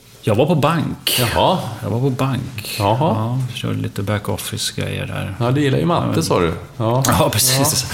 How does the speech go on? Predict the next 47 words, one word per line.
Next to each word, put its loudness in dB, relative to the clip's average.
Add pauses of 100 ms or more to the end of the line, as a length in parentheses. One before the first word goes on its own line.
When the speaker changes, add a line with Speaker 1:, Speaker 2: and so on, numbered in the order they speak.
(140)
Speaker 2:
Ja. 2 (100)
Speaker 1:
<laughs> -
Räkna 2
pengar. 2 (100)
Speaker 2:
<laughs> - (100)
Ja. 4 (600)
Speaker 1:
Eh, 0 (120)
nej, 4
men 4
det 4
var 4
ju, 2
det, -4
det 0
är 4
också 0
en 0
stor -2
skillnad. 0
Man 2
jobbar 2
mellan 2
åtta 0 (200)
och -2
från -2
åtta -2
till 2
Speaker 2:
Mm. -2
Speaker 1:
två -4
och, -4
och, -8
och, -16
eh, -4 (800)
sen -6
tränar -2
man -2
fotboll. -4 (140)
Speaker 2:
Mm. 0 (120)
Speaker 1:
Och -2
när 0
jag -2
kom -2
hem 2
så -2
var 0
det 0
ju, -2